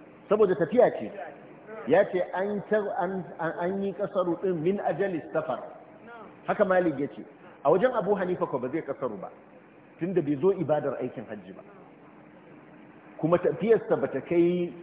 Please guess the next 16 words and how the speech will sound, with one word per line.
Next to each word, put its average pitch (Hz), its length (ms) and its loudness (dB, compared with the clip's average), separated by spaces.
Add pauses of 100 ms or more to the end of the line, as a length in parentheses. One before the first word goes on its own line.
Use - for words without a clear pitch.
nisan 175 540 2
tafiyar 156 320 0
da 262 100 2
ake 123 260 -6
kasaru 117 340 -4
ba. 92 160 -10
Saboda 160 200 4
haka 135 180 -4
sai 151 140 0
ya 104 60 -6
cika - 260 -8
sallah. 107 260 -6 (1120)
Ko 185 100 6
ba 185 140 10
haka 175 140 2
ba? 151 120 2